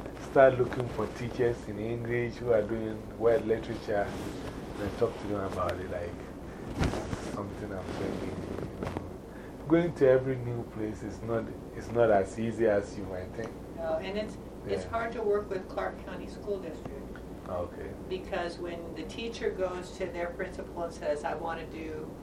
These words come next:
Speaker 2: this project,"
Speaker 1: Yeah.
Speaker 2: and we have to apply for a grant, then they have to give permission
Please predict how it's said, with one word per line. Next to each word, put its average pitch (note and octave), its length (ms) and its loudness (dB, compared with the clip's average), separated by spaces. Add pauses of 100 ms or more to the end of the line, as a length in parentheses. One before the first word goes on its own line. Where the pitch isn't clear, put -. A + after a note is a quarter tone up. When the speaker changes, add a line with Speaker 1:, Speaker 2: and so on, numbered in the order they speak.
(800)
Speaker 2:
this D#3 140 -8
project," - 580 2
Speaker 1:
Yeah. G#2 160 0 (140)
Speaker 2:
and E3+ 80 -4
we F3 80 -4
have F3 180 4
to D#3+ 120 -2
apply D#3 240 -4
for C3+ 160 -8
a - 40 -8
grant, F#3 320 -6 (1040)
then E3+ 220 0
they F3+ 160 0
have G#3 200 4
to G#3+ 80 0
give F3+ 220 -4
permission F3+ 480 -4